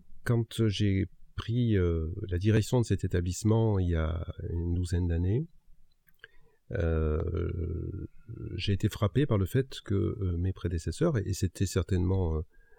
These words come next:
euh, l'objet, le, le, une, une, une méthode qu'ils avaient employée et qui avait été, euh, utilisée pendant quelques années, la télévision était enfermée dans un placard.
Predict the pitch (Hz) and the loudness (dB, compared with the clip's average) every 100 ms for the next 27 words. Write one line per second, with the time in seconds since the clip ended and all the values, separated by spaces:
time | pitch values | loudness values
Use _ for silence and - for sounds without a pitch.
0 | - - 90 85 82 87 90 - - - | -16 -8 -4 -2 -2 -2 -6 -10 -18 -10
1 | - 92 92 90 90 92 90 87 87 87 | -4 2 2 2 0 2 2 2 0 -2
2 | 87 101 107 104 - 107 110 110 117 - | 0 0 2 2 2 6 10 10 10 8
3 | 135 127 101 92 104 92 92 92 87 95 | 6 6 4 2 2 4 4 4 4 4
4 | 95 110 110 98 87 85 87 104 101 87 | 6 6 6 4 2 2 2 2 2 2
5 | 80 82 - - - - 92 - 95 90 | 0 -2 -4 -4 -4 -2 -4 -4 -2 0
6 | 101 92 85 85 87 98 87 85 120 175 | 0 0 0 0 -2 0 0 0 0 -4
7 | - - - - - _ _ - 123 135 | -12 -16 -14 -16 -18 _ _ 4 6 8
8 | 123 113 104 98 139 - - - - - | 6 6 4 2 0 -2 -16 -18 -18 -18
9 | - - - - - - - - 123 131 | -20 -20 -20 -20 -20 -20 -8 0 4 6
10 | 127 135 147 135 120 107 92 - 73 - | 6 4 4 4 4 2 0 -2 -8 -10